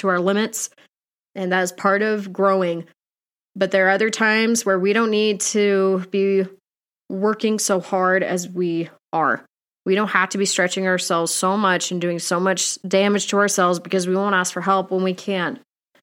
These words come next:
So just take a moment. If you're feeling that pressure and that weight, take a moment to see what you're missing. Take a moment to see if you're carrying a burden you don't need to, and reach out. Reach out. E-, even if,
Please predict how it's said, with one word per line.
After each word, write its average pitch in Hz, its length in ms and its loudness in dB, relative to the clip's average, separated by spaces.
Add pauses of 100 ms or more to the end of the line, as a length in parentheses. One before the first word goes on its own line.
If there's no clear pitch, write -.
So 294 80 2
just 320 100 -2
take 311 180 0
a 330 40 0
moment. 254 480 2
If - 120 -10
you're 240 120 0
feeling 247 380 2
that 226 180 0
pressure 214 320 -2
and 226 160 0
that 226 120 2
weight, 180 220 0
take 202 180 -6
a 240 40 0
moment 233 360 2
to 202 60 -6
see 220 220 -2
what 214 160 0
you're 190 100 2
missing. 269 420 2
Take 214 200 -4
a 190 40 2
moment 185 340 2
to 180 60 -10
see 202 480 2 (520)
if 202 120 -6
you're 196 120 2
carrying 208 400 2
a 190 60 0
burden 196 360 2
you 160 80 -2
don't 135 100 -2
need 196 200 -4
to, 294 360 0 (560)
and 214 160 0
reach 240 220 2
out. 147 220 -4 (300)
Reach 277 200 -2
out. 147 220 2
E-, 202 220 0
even 254 220 0
if, 285 320 -4